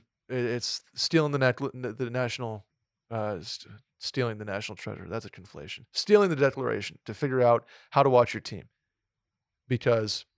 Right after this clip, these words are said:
I don't think teams do a great job. You know, they'll tweet out, "Our game's at seven, uh, on whatever network." It's like, "No, like, let's get specific." It's at seven on channel blank. And if it's not,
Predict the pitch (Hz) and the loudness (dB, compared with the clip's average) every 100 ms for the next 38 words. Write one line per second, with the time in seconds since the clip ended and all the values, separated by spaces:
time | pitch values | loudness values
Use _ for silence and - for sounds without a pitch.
0 | _ _ _ _ _ _ _ _ 131 135 | _ _ _ _ _ _ _ _ 2 2
1 | 135 127 - 139 147 156 156 147 151 143 | 0 -4 -6 -6 -2 2 4 6 4 8
2 | 143 151 165 _ _ _ _ _ - 135 | 8 8 2 _ _ _ _ _ 0 4
3 | 120 120 - 151 139 131 131 - _ _ | 4 2 2 6 10 10 8 2 _ _
4 | _ _ _ _ 120 120 131 123 - 135 | _ _ _ _ 0 2 2 0 4 6
5 | 123 120 117 117 _ _ _ - 107 107 | 6 4 -4 -14 _ _ _ -2 2 2
6 | 110 - 110 110 110 110 107 _ - 127 | 0 -2 0 2 0 -4 -16 _ 0 4
7 | 120 107 110 - - - _ - 131 123 | 4 2 -2 -4 -6 -14 _ -6 -4 -2
8 | 165 160 151 127 117 156 165 - 156 - | 2 2 2 0 2 2 2 0 -4 -4
9 | 135 - 90 - - - 120 143 - - | -8 -8 -10 -12 -20 -16 -4 -4 0 4
10 | 180 175 165 113 107 - 160 160 131 127 | 4 4 0 -6 -6 0 2 2 0 -2
11 | 123 - _ - _ _ _ _ - 117 | -2 -8 _ -20 _ _ _ _ -6 -4
12 | 101 - 156 139 117 | -4 2 4 4 2